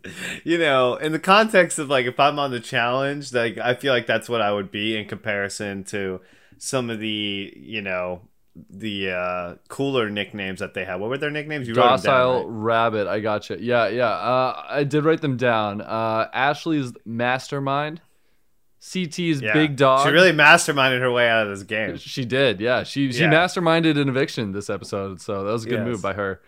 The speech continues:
Speaker 2: Emmy was Rocket, which, by the way, it makes no goddamn sense. Like, why is she not Alien? Like, I get her elimination was the Rocket one, but, like, why is she not just codename Alien,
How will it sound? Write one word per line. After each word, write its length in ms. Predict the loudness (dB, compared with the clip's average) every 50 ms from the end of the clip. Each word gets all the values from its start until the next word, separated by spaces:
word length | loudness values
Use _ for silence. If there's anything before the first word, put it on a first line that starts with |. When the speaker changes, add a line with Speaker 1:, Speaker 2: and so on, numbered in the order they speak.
| _ _ _ _ _ _ _ -2
Speaker 2:
Emmy 420 | 0 0 2 2 2 0 0 0
was 180 | 0 -2 -4 -6 -10
Rocket, 720 | -10 -8 -2 2 4 4 4 4 2 0 -4 -4 -4 -6 _ _ _ _ _ _ _ _ _ _ _ _ _ _
which, 380 | 0 0 0 0 -6 -10 -14 _ _ _ _ _ _ _ _ _
by 220 | -4 0 2 2
the 100 | 2 2
way, 140 | 2 2 2
it 40 | 2
makes 220 | 0 -2 -2 -2
no 160 | 0 0 0 0
goddamn 420 | 2 0 0 2 0 -2 -4 -6
sense. 340 | -2 -2 0 0 0 -2 -2
Like, 120 | -4 0 2
why 160 | 4 2 2
is 80 | 2
she 100 | 0 0 2
not 220 | 2 2 2 0 -2
Alien? 420 | 0 0 2 2 0 -2 -6 -6 -2
Like, 140 | -2 2 2
I 80 | 2 2
get 200 | 4 4 4 4
her 100 | 4 2
elimination 640 | 2 2 0 0 0 -2 -2 -4 -4 -4 -4 -4 -2
was 140 | -2 -2 -2
the 80 | -2 2
Rocket 340 | 4 4 4 4 2 0
one, 180 | 0 0 0 2
but, 100 | 0 0
like, 140 | 0 0 -2
why 260 | 0 2 2 4 4
is 80 | 2 0
she 120 | -2 0
not 200 | 2 2 2 2
just 200 | -2 -8 -10 -2
codename 400 | -2 0 0 0 0 -2 -4 -4
Alien, 460 | -4 -4 -4 -4 -6 -8 -10 -14 -16